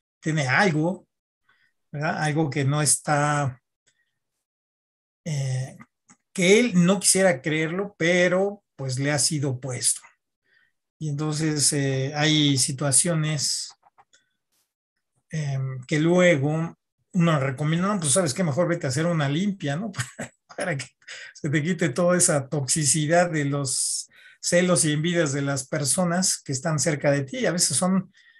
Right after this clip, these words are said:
los propios familiares. Curiosamente son a veces de los mejores amigos o de los familiares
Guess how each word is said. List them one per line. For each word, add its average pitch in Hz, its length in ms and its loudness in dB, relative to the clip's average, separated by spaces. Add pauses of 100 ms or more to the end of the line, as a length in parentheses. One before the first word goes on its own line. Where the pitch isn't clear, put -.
(140)
los 147 180 -4 (220)
propios 180 340 -2
familiares. 156 920 -2 (800)
Curiosamente 190 640 2
son 185 160 2
a 160 40 0
veces 170 280 -2
de 143 100 -4
los 139 360 -6
mejores 156 420 -2
amigos 160 480 -2
o 135 160 -2
de 131 100 -2
los 131 140 -4
familiares 135 600 -4